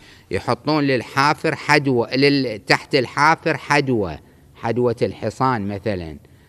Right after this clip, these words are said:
حتى بسرعة لا يسيف من كثرة ال-، الركض. زين، يجيبون الحصان يوقفوه، يشيلون إحدى يديه مثلًا أو إحدى رجليه، يحطون الحدوة الحديدية ومسامير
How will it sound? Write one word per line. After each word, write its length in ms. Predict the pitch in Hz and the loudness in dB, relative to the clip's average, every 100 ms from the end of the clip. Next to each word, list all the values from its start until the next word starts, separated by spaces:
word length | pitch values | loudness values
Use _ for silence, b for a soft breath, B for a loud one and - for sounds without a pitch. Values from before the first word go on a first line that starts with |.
| b | b
حتى 500 | - 117 - 123 113 | -8 -8 -2 0 0
بسرعة 480 | - - 131 139 131 | -4 -2 -2 0 0
لا 160 | 131 139 | 2 2
يسيف 560 | 139 - 135 104 - - | 2 -2 -2 -2 -4 -6
من 120 | 104 | -6
كثرة 500 | - 117 117 110 - | -2 -2 0 -4 -2
ال-، 180 | 107 92 - - - | -4 -4 -12 -14 -8
الركض. 580 | 107 127 120 104 80 64 b b b b b | -4 -2 -2 -6 -8 -12 b b b b b
زين، 360 | - 101 120 101 - - _ - | -6 0 0 0 -10 -20 _ -4
يجيبون 480 | 110 120 123 156 143 | -2 0 0 0 0
الحصان 480 | 127 - 147 147 | -2 -2 2 2
يوقفوه، 600 | 131 123 117 113 - 156 | 4 2 2 -2 -2 0
يشيلون 580 | 151 - 123 143 135 76 - 127 | 0 0 0 0 -2 -6 -10 -10
إحدى 220 | - 135 | -2 2
يديه 520 | 127 120 110 139 120 | 4 2 2 2 2
مثلًا 560 | 113 110 110 107 98 95 | 0 -2 -2 0 -2 -4
أو 180 | 104 | -6
إحدى 240 | 117 127 123 | -6 -2 0
رجليه، 720 | 123 117 98 117 135 151 156 151 b b - | 2 0 0 0 2 0 -2 -6 b b -8
يحطون 540 | 101 131 120 135 139 | -4 -2 -2 0 2
الحدوة 520 | 123 - 127 135 143 120 | 0 0 -2 0 2 0
الحديدية 1040 | - 117 110 117 110 139 156 160 165 170 b b b | 0 -4 -2 -2 -2 0 0 0 -2 -6 b b b
ومسامير 840 | - 127 127 131 127 127 147 120 | 0 2 4 4 2 2 2 2